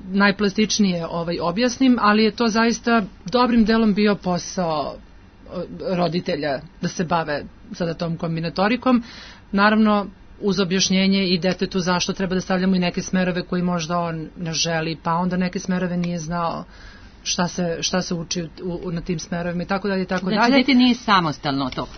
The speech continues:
Speaker 1: E,
Speaker 2: to
Speaker 1: nije
Speaker 2: hoćete da
Speaker 1: samostalno,
Speaker 2: kažete.
Speaker 1: ali dobro, to ne možemo ni da očekujemo,
Speaker 2: Da.
Speaker 1: s obzirom da oni imaju četrnaest, petnaest godina, mislim, i kad se ja vratim, do duše, ja sad stvarno moram da budem iskrena, <laughs> ja sam znala od malih nogu da ću budem novinar i htela sam da radim na radiju i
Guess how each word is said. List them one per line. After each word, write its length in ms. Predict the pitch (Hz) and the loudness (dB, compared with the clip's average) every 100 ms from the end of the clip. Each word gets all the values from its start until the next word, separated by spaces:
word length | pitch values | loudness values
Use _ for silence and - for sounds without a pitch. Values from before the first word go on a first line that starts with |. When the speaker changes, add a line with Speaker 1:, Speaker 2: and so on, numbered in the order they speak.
| - | -6
Speaker 1:
E, 260 | - 208 208 | 2 4 4
Speaker 2:
to 80 | 196 | 8
Speaker 1:
nije 200 | 269 311 | 8 8
Speaker 2:
hoćete 0 | |
da 140 | 294 | 6
Speaker 1:
samostalno, 360 | 294 285 277 269 | 4 4 6 6
Speaker 2:
kažete. 40 | |
Speaker 1:
ali 120 | 262 254 | 6 6
dobro, 240 | 240 214 | 4 4
to 120 | 220 | 4
ne 100 | 220 | 6
možemo 240 | 226 202 214 | 6 6 4
ni 80 | |
da 60 | 208 | 4
očekujemo, 420 | 202 214 202 214 | 4 2 4 4
Speaker 2:
Da. 60 | 175 | 4
Speaker 1:
s 40 | |
obzirom 240 | 208 190 208 | 4 4 4
da 60 | |
oni 80 | 208 | 6
imaju 140 | 208 | 4
četrnaest, 500 | 202 190 202 196 - | 2 0 2 0 0
petnaest 360 | 202 190 196 160 | 0 2 0 0
godina, 400 | 175 190 202 202 | 2 4 4 4
mislim, 340 | 196 185 196 | 2 2 2
i 200 | 196 185 | 2 2
kad 160 | 180 180 | 0 -4
se 280 | 151 - 202 | -4 -2 4
ja 120 | 202 | 4
vratim, 480 | 190 196 190 196 190 175 - - - 196 190 196 - | 6 4 4 2 0 -4 -12 -16 -10 -8 -8 -10 -6
do 140 | 202 185 | -2 0
duše, 300 | 185 - - | 0 -2 -2
ja 160 | 175 | -2
sad 240 | 190 196 - | 0 -2 -2
stvarno 240 | - 185 | -2 0
moram 260 | 185 190 180 | 0 0 0
da 80 | 175 | -2
budem 260 | 170 156 | -4 -4
iskrena, 380 | 170 - 170 185 | -6 -2 2 2
<laughs> 20 | 147 | 2
ja 80 | |
sam 160 | 196 208 | 0 -2
znala 300 | 196 220 220 | 2 2 2
od 140 | 202 185 | 2 4
malih 260 | 196 202 | 2 2
nogu 140 | 202 190 | 2 2
da 80 | |
ću 100 | 196 | 2
budem 160 | 190 185 | 2 2
novinar 460 | 165 151 180 196 196 - - - - - - | 0 0 2 0 -2 -6 -10 -10 -12 -14 -2
i 240 | 180 226 180 | 2 2 4
htela 240 | 220 208 | 6 6
sam 160 | 208 180 | 4 4
da 60 | |
radim 260 | 185 190 180 | 4 6 4
na 80 | 170 | 2
radiju 520 | 185 214 185 202 190 | 4 4 4 4 4
i 240 | 190 185 | 4 2